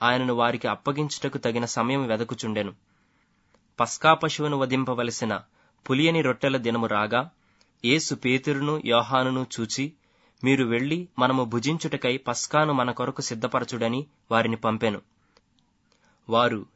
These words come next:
"మేమెక్కడ సిద్ధపరచగోరుచున్నావని?" ఆయనను అడుగగా, ఆయన, ఇదిగో, మీరు పట్టణములో ప్రవేశించినప్పుడు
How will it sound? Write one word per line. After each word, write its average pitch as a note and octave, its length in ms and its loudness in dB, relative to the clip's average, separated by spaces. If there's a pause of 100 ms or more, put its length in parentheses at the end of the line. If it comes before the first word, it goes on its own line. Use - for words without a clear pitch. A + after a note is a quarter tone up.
(140)
"మేమెక్కడ B2 520 0
సిద్ధపరచగోరుచున్నావని?" B2 1600 -2
ఆయనను A2+ 420 0
అడుగగా, G#2 520 -2 (480)
ఆయన, A2 400 0 (220)
ఇదిగో, A#2+ 440 -4 (400)
మీరు B2+ 200 2
పట్టణములో D#3+ 600 2
ప్రవేశించినప్పుడు C3 1080 -2